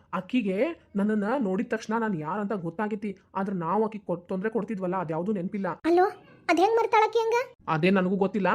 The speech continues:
Speaker 1: ಆಕಿ ಏನ್ ನಮ್ ಸುದ್ದಿನೂ ಏನು ಹೇಳಿಲ್ಲ, ನಮ್ ಬಗ್ಗೆ ಕೆಟ್ಟದ್ದು ಹೇಳಿಲ್ಲ, ಒಳ್ಳೇದು ಹೇಳಿಲ್ಲ. ಆದ್ರ ಆಕಿ ಪೂಜಾಗ ನಾ ಕರ್ದ್ ಕೂಡ್ಲೆ ಬರಲ್ಲ ಅಂದ್ಲು. ನನ್ ನೆನ್ಪೈತಿ, ಆದ್ರ ಒಟ್ಟು ಯಾರೋ ಕಾಟ ಕೊಡ್ತಾರಂತ ಅಂದಾಳ, ಅದು ನಾವ್ ಕಾಟ ಕೊಡ್ತೇವೆ ಅಂತಂದ್ ಹೇಳಿ ಅವ್ರಿಗೆ ಸರಿಯಾಗ್ ಗೊತ್ತಿಲ್ಲ. ಹಂಗಾಗಿ ಈಗ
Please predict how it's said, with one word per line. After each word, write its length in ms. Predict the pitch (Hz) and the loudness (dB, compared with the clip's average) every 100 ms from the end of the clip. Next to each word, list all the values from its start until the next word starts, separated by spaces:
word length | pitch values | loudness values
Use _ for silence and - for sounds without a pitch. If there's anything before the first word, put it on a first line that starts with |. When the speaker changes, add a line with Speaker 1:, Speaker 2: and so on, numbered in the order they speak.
| 277 - | 0 -6
Speaker 1:
ಆಕಿ 180 | 170 190 | -10 -2
ಏನ್ 100 | 226 | 0
ನಮ್ 180 | 220 190 | 2 0
ಸುದ್ದಿನೂ 340 | - 170 208 | -2 -2 0
ಏನು 140 | 220 220 | 2 0
ಹೇಳಿಲ್ಲ, 260 | 196 196 208 208 | 0 0 0 -2
ನಮ್ 120 | 175 | -4
ಬಗ್ಗೆ 140 | 175 | -4
ಕೆಟ್ಟದ್ದು 320 | 175 175 185 220 | -6 -6 -4 -2
ಹೇಳಿಲ್ಲ, 220 | 214 220 | 0 0
ಒಳ್ಳೇದು 400 | 233 175 180 226 | 0 -2 -2 -2
ಹೇಳಿಲ್ಲ. 240 | 190 196 180 - - | -2 -2 -2 -6 -8
ಆದ್ರ 260 | 180 208 202 | -4 -2 -2
ಆಕಿ 180 | 196 214 | -4 -6
ಪೂಜಾಗ 420 | 208 185 208 196 180 330 - _ | -8 -4 -2 -2 -2 -4 -8 _
ನಾ 80 | 185 | -2
ಕರ್ದ್ 260 | 180 196 208 | 4 4 4
ಕೂಡ್ಲೆ 200 | 220 214 | 4 2
ಬರಲ್ಲ 320 | 160 170 196 | 2 2 2
ಅಂದ್ಲು. 300 | 196 185 180 - - | 2 0 -2 -8 -6
ನನ್ 120 | 180 | -2
ನೆನ್ಪೈತಿ, 600 | 170 170 214 208 214 180 - | 0 0 0 0 -2 -4 -8
ಆದ್ರ 160 | 185 202 | -4 -2
ಒಟ್ಟು 240 | 202 226 | -2 -2
ಯಾರೋ 220 | 226 175 254 | -2 -2 -4
ಕಾಟ 200 | 185 208 | -4 -4
ಕೊಡ್ತಾರಂತ 420 | 226 214 202 208 | -4 -4 -4 -4
ಅಂದಾಳ, 260 | 175 190 190 - - | 0 0 0 -6 -10
ಅದು 160 | 190 220 | -4 -2
ನಾವ್ 220 | 170 196 | -2 -2
ಕಾಟ 180 | 226 202 | -2 -4
ಕೊಡ್ತೇವೆ 360 | 202 202 208 | -4 -4 -4
ಅಂತಂದ್ 220 | 190 190 | -4 -4
ಹೇಳಿ 120 | 185 233 | -4 -4
ಅವ್ರಿಗೆ 220 | 208 202 | -4 -4
ಸರಿಯಾಗ್ 320 | 196 160 175 | -6 -6 -4
ಗೊತ್ತಿಲ್ಲ. 320 | 160 165 190 170 - - | -6 -6 -4 -4 -6 -10
ಹಂಗಾಗಿ 360 | 185 185 214 226 | -4 0 0 -2
ಈಗ 120 | 180 | -2